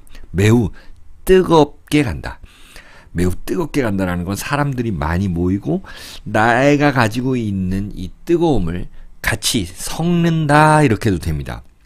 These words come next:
자, 그래서 이거를 형살이라고도 이야기를 하죠. 인사 신형살. 그래서 무언가를 막 고치려고 하는 이 오월. 어, 특히나 이 대한민국은 대통령이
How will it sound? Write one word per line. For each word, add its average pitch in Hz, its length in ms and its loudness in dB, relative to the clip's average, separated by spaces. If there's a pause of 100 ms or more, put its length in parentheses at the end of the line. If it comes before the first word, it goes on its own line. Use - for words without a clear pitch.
(520)
자, - 260 -2 (720)
그래서 147 240 6
이거를 110 520 4 (480)
형살이라고도 139 1000 0
이야기를 76 500 -2
하죠. 69 640 -6
인사 92 520 -2
신형살. 95 1400 -6 (300)
그래서 98 200 -4
무언가를 104 460 -2
막 80 260 -8
고치려고 131 720 -2
하는 131 340 -4
이 123 320 -2
오월. 110 680 2 (720)
어, 127 420 0
특히나 160 320 -2
이 139 120 0
대한민국은 110 1300 0
대통령이 113 840 0